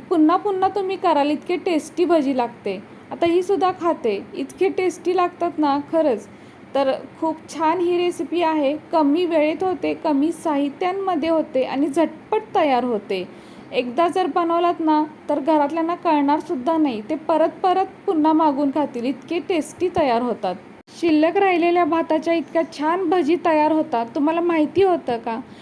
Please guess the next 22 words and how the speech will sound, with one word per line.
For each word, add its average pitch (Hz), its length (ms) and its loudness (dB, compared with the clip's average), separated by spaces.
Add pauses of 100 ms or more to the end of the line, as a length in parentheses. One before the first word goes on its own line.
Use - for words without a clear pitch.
(200)
आणि 269 160 2
एकदा 302 220 2
नक्की 311 360 2
करून 359 360 0
पहा, 302 500 0
मला 269 280 0
कमेंट 294 420 2
करायला 320 340 2
अजिबात 285 520 0
विसरू 285 340 2
नका. 214 420 -2 (420)
तर 285 120 2 (100)
बघू 285 380 0
शकता, 339 340 -2
आता 320 320 -2
इथे 339 180 0
अजून 294 380 0
एक 320 160 -4
भजी 302 280 2
आपण 302 300 0 (220)
तोडून 294 400 2
पाहूयात. 233 500 -2